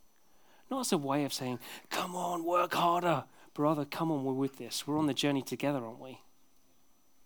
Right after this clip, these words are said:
Which gets us to the point of then, what next? In a moment, we're gonna get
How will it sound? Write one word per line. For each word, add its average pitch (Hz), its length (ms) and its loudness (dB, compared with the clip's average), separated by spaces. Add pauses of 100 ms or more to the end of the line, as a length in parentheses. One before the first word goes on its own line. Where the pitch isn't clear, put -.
(500)
Which - 140 -4
gets 190 240 6
us 196 100 -2
to - 60 -10
the - 60 -14
point 151 280 0
of - 140 -14
then, 131 280 -2 (400)
what 143 200 -2
next? - 540 -10 (1500)
In 147 60 4
a 160 40 10
moment, 208 160 12
we're 180 80 6
gonna 165 140 6
get 143 240 2